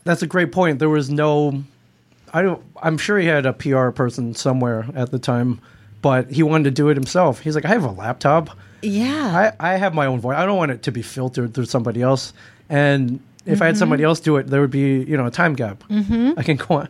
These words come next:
Speaker 1: I can do this.
Speaker 2: Yep.
Speaker 1: Yeah, and, uh, message board became pretty popular. It was very crude at the time. It was all text-based and no, barely any graphics.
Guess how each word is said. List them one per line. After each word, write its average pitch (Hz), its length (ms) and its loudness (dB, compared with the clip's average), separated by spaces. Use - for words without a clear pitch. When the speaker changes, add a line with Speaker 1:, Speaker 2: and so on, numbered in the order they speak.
Speaker 1:
I 208 100 2
can 226 120 2
do 214 160 2
this. 117 300 -6
Speaker 2:
Yep. 202 280 0
Speaker 1:
Yeah, 127 300 0
and, 131 480 0
uh, 131 340 2
message 143 280 0
board 139 200 0
became 127 520 -2
pretty 156 200 0
popular. 139 600 0
It 165 80 -2
was 185 160 0
very 233 220 0
crude 151 500 0
at 131 120 0
the 139 60 -4
time. 123 420 0
It 139 80 0
was 135 280 0
all 151 240 2
text-based 151 800 0
and 135 300 0
no, 156 180 2
barely 151 540 0
any 156 140 2
graphics. 135 680 0